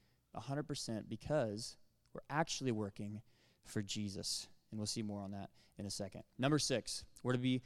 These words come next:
working purposefully. Purposefully. Verse twenty-three, "Whatever you do, work heartily as for the Lord and not for men."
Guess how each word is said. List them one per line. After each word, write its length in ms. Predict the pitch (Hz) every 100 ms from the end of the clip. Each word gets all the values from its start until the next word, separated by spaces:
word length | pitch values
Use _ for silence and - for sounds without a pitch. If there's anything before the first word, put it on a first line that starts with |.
| - -
working 520 | 120 131 - 135 120 - _
purposefully. 800 | - - 143 117 - - 101 98 - _ _ _ _ - - -
Purposefully. 720 | 123 110 104 - - 95 107
Verse 160 | 117 123
twenty-three, 400 | - 143 135 147
"Whatever 280 | 139 135 143
you 120 | 143
do, 180 | 135 160
work 220 | 139 123
heartily 540 | - 143 151 160 170
as 200 | - 131
for 460 | - - 156 180 185
the 120 | 156
Lord 440 | 147 180 143 135 147 - - - _ _ _ -
and 300 | 143 135 131
not 480 | 175 131 127 - - _ _ _ _
for 180 | - 156
men." 340 | 151 185 113